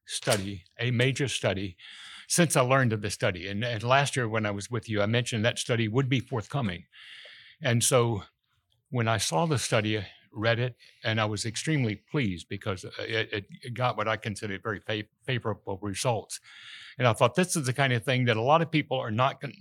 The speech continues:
necessarily gonna hear about because there's research that's coming out all the time. And most of the time, people only hear about something when there's a catas-,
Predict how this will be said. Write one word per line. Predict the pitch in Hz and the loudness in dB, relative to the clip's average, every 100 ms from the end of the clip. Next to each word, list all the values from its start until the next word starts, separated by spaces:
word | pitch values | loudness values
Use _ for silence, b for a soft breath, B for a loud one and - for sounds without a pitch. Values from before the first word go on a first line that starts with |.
| 135 | -12
necessarily | 139 120 135 - - 131 113 | -4 0 0 0 -2 -2 -2
gonna | 110 101 | -2 -4
hear | 101 170 | -4 -4
about | 98 - - | -4 -6 -8
because | 107 - 107 | -14 -10 -8
there's | 104 92 - | -8 -8 -2
research | 165 - 117 - | 0 2 -2 -2
that's | 104 - | -6 -4
coming | 127 117 | -2 0
out | 107 - | 0 0
all | 120 147 | -2 0
the | 143 | 0
time. | 110 87 92 95 - b b b b b b | 0 0 -2 -6 -14 b b b b b b
And | 110 110 123 | -2 0 4
most | 202 - | 4 4
of | 151 | 0
the | |
time, | 127 135 120 | 2 4 4
people | 160 151 139 - | 2 0 -2 -2
only | 143 135 113 | -4 -4 -6
hear | 156 190 | -2 0
about | 156 117 110 | 2 0 0
something | 131 98 123 113 | -2 -2 -2 -2
when | 110 | 0
there's | 113 104 | -2 -2
a | 107 | -8
catas-, | - 104 - - 110 104 | -8 -8 -8 -4 -2 -2